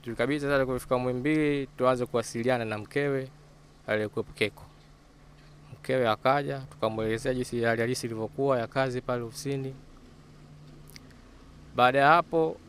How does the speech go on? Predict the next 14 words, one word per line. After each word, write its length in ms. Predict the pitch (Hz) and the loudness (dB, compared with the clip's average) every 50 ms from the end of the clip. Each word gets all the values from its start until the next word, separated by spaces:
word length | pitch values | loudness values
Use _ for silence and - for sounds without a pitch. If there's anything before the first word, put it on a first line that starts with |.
| - - - - - - - 139 | -20 -20 -20 -20 -20 -18 -8 -4
John 200 | 139 151 147 147 | -2 0 2 2
Walker 280 | 156 160 147 - 135 | 2 2 2 2 0
akatoka 760 | 117 - 113 - - 156 160 147 - 151 143 139 139 135 135 135 - - - - - - - - - | 2 2 2 2 2 2 2 2 4 6 8 8 8 6 2 -4 -10 -16 -20 -20 -20 -20 -20 -2 0
kwenye 200 | 123 123 123 120 | 2 2 2 0
chumba 340 | - 156 147 139 135 127 | 0 -2 0 4 4 4
cha 240 | 120 - - 123 120 | 4 4 4 4 6
hospitali 560 | 120 120 120 117 - - - - 147 143 139 | 6 6 4 2 -2 -6 -2 2 4 6 6
akiwa 220 | 131 123 - 131 117 | 6 6 4 4 4
katika 260 | 123 113 113 - 113 | 4 2 2 2 2
magurudumu, 560 | 113 113 117 117 117 120 120 135 143 127 120 | 4 4 4 4 2 2 2 2 2 4 4
anapelekwa 420 | 113 110 - - 120 117 113 113 107 | 4 2 2 2 0 2 2 0 -2
katika 460 | 113 104 - 107 107 117 131 - - - - - - - - - - - - - - - - - - | -2 -4 -4 -2 -2 -2 -2 -2 -4 -10 -16 -20 -20 -20 -20 -20 -20 -20 -20 -20 -20 -20 -20 -6 -4
masuala 500 | 113 107 - 120 113 110 113 110 110 110 107 | -4 0 4 4 6 8 8 6 6 4 4
ya 580 | 110 110 110 110 110 110 107 107 107 104 104 | 4 4 4 4 2 2 2 0 0 -2 -6